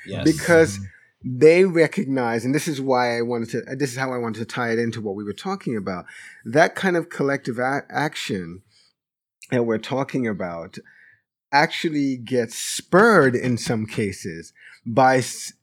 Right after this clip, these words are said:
Speaker 2: by really egregious behavior.
Speaker 1: Mm-hmm.
Speaker 2: So, so
Speaker 3: Mm-hmm.
Speaker 2: even corporate guys who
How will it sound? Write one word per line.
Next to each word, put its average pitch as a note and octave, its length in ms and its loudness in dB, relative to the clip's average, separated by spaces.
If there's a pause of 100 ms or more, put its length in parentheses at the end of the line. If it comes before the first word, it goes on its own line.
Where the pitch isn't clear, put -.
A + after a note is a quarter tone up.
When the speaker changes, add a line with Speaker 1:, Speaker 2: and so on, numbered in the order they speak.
(120)
Speaker 2:
by B2 380 4
really D3 560 2
egregious A2 600 -2
behavior. E2+ 580 -10 (300)
Speaker 1:
Mm-hmm. D#3 180 -4
Speaker 2:
So, E3 280 4 (300)
so E3 260 4
Speaker 3:
Mm-hmm. - 180 -4
Speaker 2:
even G3+ 420 4
corporate G#3+ 600 0
guys C#3 240 2
who D#3+ 100 -2